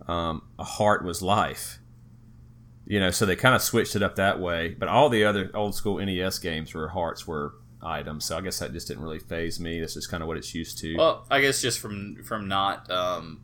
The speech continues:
Speaker 2: playing Castlevania for so long and not just having it fresh on my memory, that was just, you know, just playing it, just trying to, trying to have that fresh experience, 'cause, you know, I wanna make sure I have a good, fresh, raw experience for, for, for us, for the podcast here. So,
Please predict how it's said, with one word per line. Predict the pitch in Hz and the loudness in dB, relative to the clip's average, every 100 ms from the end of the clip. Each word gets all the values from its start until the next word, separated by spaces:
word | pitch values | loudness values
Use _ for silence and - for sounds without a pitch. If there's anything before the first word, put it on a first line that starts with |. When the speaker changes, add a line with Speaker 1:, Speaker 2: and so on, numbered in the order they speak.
| - | -14
Speaker 2:
playing | - 92 87 | -6 -4 -4
Castlevania | 98 87 95 92 95 95 | -4 -4 -4 -8 -12 -14
for | 104 | -8
so | - 98 | -4 -4
long | 90 90 92 92 | -6 -6 -6 -4
and | |
not | 92 - | -6 -6
just | 92 92 - | -8 -12 -6
having | 101 92 92 | -4 -4 -4
it | 95 - | -8 -6
fresh | 85 87 - | -6 -4 -4
on | |
my | 87 85 | -6 -6
memory, | 90 87 85 76 | -8 -8 -8 -4
that | 73 - | -4 -4
was | - - | -8 -8
just, | 65 - - - - - - - | -4 -4 -4 -10 -20 -18 -20 -14
you | - 117 | -4 0
know, | 107 | 0
just | 113 - | -2 0
playing | 113 107 101 | 2 2 0
it, | - | -4
just | 95 - | -4 0
trying | 120 113 110 | 2 2 2
to, | - 98 95 - - - - - 120 | 0 -2 -4 -8 -18 -18 -18 -14 -2
trying | 151 151 | 0 2
to | 127 | 2
have | 117 | 0
that | 104 82 | 0 -4
fresh | - - 101 - | -6 -4 -2 -4
experience, | - - 85 69 58 - | -6 -8 -8 -10 -8 -6
'cause, | 101 107 | -6 -6
you | 101 | -6
know, | 98 92 | -6 -4
I | 104 | -2
wanna | 113 | -2
make | 107 90 | -4 -6
sure | - | -4
I | 95 | -2
have | 98 | -4
a | |
good, | 95 90 | -4 -6
fresh, | - - 78 - - | -6 -8 -8 -8 -6
raw | 76 76 | -2 -2
experience | 50 - 80 73 76 - - | -2 -4 -4 -6 -8 -6 -8
for, | - 80 67 58 - - - - | -6 -8 -8 -8 -12 -20 -20 -10
for, | 107 - | -8 -8
for | - 80 | -4 -2
us, | 73 - | 0 -2
for | 69 | -2
the | 65 | -6
podcast | 87 67 - - - | -4 -4 -6 -8 -6
here. | - 50 - | -8 -10 -6
So, | - 58 60 | -4 -4 -6